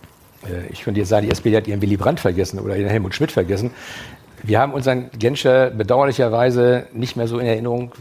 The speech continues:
weil ich glaube, wenn Genscher hier wäre, wäre eine andere Situation in Richtung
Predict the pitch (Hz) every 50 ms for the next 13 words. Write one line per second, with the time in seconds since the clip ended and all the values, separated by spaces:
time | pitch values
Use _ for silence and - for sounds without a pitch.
0 | - _ - _ _ - - 123 110 113 120 120 170 151 135 - - - 110 117
1 | 131 113 117 107 95 131 131 117 - 117 107 123 143 143 123 110 110 123 117 117
2 | 117 123 127 135 127 110 107 113 113 113 117 107 113 107 104 104 127 123 110 110
3 | 104 110 110 104 - - 110 113 110 110 107 98 101 104 - 113 104 101 95